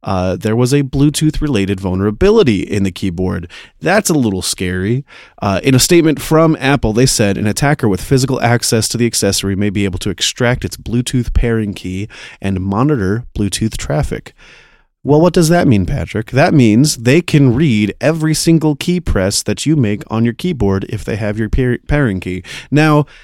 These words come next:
it's not quite as scary as it may seem after I say that, because they still need physical access to the accessory. Um, and most of the time, you know who's, who's around your gear and, and that sort of thing.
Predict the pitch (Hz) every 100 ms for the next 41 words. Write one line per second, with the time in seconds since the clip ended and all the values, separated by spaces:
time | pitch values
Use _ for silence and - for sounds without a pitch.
0 | - - 120 135 143 156 - - 175 175
1 | - 131 147 135 - 127 123 123 - 107
2 | 110 117 110 107 - 104 98 98 90 -
3 | - - 120 110 98 - - - 127 110
4 | 95 - 147 120 110 98 120 113 - -
5 | 98 90 - - - 82 - - - -
6 | 52 - - - - - _ 90 85 73
7 | 76 - 104 98 110 117 - 117 - 101
8 | 98 113 139 101 92 92 - 98 98 98
9 | 92 - 101 98 92 113 98 101 98 95
10 | 101 98 90 104 98 95 92 90 - 92
11 | 92 87 - 95 87 - 95 90